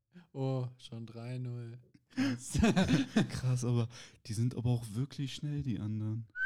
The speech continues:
Speaker 2: Heftig.
Speaker 1: Es ist, hättest du Bock, noch mal zur Uni zu gehen und einen Doktortitel zu bekommen?
Speaker 2: Mm,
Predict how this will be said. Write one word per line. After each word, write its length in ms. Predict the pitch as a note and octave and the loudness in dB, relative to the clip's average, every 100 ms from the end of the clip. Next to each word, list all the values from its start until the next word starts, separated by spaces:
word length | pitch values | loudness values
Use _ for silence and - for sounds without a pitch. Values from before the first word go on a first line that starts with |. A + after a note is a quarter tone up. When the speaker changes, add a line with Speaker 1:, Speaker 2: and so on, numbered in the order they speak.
| C6+ B5 | 2 2
Speaker 2:
Heftig. 760 | - - - - - - - _ _ C6+ C6+ C6+ - - - G#3+ - - - - A#2+ - - - - - _ _ _ E3 - - - - | 0 -2 -6 -2 -2 -2 -10 _ _ 0 2 2 -2 -10 -12 -4 -2 2 2 2 -6 -10 -14 -18 -18 -20 _ _ _ -20 -18 -16 -18 -8
Speaker 1:
Es 120 | A2+ B2 | 0 2
ist, 200 | D3+ - _ - - - - _ - | 2 -2 _ -10 -10 -12 -20 _ 2
hättest 360 | D#3+ F#3+ - | 4 4 4
du 260 | F#3+ F#3+ - - | 6 8 6 -2
Bock, 380 | A#2+ B2+ E3+ - - - _ _ | -2 2 2 -2 -16 -16 _ _
noch 180 | B2 C3 | -6 -2
mal 140 | C#3+ | -2
zur 160 | C#3 - | -2 -4
Uni 220 | D3+ E3+ | -2 -2
zu 160 | - C#3 | -4 -4
gehen 240 | C#3 D3 | -4 -4
und 180 | C3 B2 | -8 -8
einen 80 | A#2+ | -10
Doktortitel 560 | C3+ - A#2 A2+ G2+ F#2 | -10 -10 -12 -10 -12 -12
zu 140 | - | -12
bekommen? 500 | G2+ - A#2+ F#3 F#3+ _ _ _ _ _ _ _ _ _ _ _ _ _ _ - | -14 -12 -10 -10 -12 _ _ _ _ _ _ _ _ _ _ _ _ _ _ -16
Speaker 2:
Mm, 1400 | C#2+ E2 E2 E2 - G1+ - - G1+ - G1+ G1+ - | -6 -4 -2 -2 -2 -4 -4 -6 -6 -8 -8 -8 -10